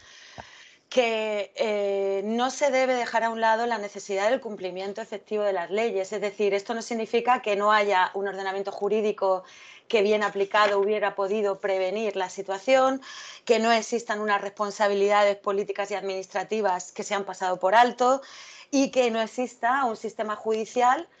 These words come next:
que efectivamente tenía que haber actuado con mucha mayor celeridad, a pesar de estar abiertos en este momento una causa judicial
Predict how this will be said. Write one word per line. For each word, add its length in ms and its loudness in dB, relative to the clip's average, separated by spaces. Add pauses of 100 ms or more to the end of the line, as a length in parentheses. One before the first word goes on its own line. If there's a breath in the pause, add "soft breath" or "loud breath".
(300 soft breath)
que 100 -2
efectivamente 800 -4
tenía 240 -2
que 80 -2
haber 180 0
actuado 560 2
con 140 -10
mucha 240 -10
mayor 300 -4
celeridad, 640 0 (300 loud breath)
a 100 2
pesar 300 0
de 60 0
estar 220 -4
abiertos 500 -2
en 60 -6
este 200 -8
momento 440 -4
una 180 -2
causa 320 -2
judicial 640 0